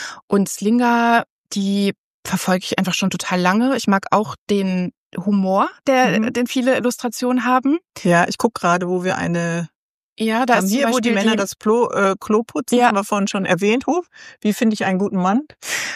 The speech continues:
Speaker 1: Meine Lieblingsillustration ist die von dem inneren Schweinehund,
Speaker 2: Ja, <laughs> die ist
Speaker 1: wo
Speaker 2: auch
Speaker 1: die
Speaker 2: gut.
Speaker 1: Frage ist, was, was tut man mit dem inneren Schweinehund? Und ich sag, äh, eigentlich sollte man
Speaker 2: Anstreichen.
Speaker 1: ihn, äh, genau, lieb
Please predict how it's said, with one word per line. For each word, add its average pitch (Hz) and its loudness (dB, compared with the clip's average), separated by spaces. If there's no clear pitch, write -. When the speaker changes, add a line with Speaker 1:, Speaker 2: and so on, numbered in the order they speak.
Speaker 1:
Meine 226 4
Lieblingsillustration 233 0
ist - -4
die 208 -2
von 202 0
dem 196 0
inneren 202 0
Schweinehund, 196 0
Speaker 2:
Ja, 226 4
<laughs> - 0
die 262 4
ist 233 -2
Speaker 1:
wo - 2
Speaker 2:
auch - 6
Speaker 1:
die 214 0
Speaker 2:
gut. 214 0
Speaker 1:
Frage 214 2
ist, 202 -4
was, 208 -2
was 202 -4
tut 247 -4
man 226 2
mit 208 -2
dem 202 -4
inneren 202 -2
Schweinehund? 202 0
Und 185 -2
ich 202 -4
sag, 190 0
äh, - 0
eigentlich 190 2
sollte 214 -2
man 214 0
Speaker 2:
Anstreichen. 202 0
Speaker 1:
ihn, - -
äh, - -6
genau, 196 2
lieb 208 0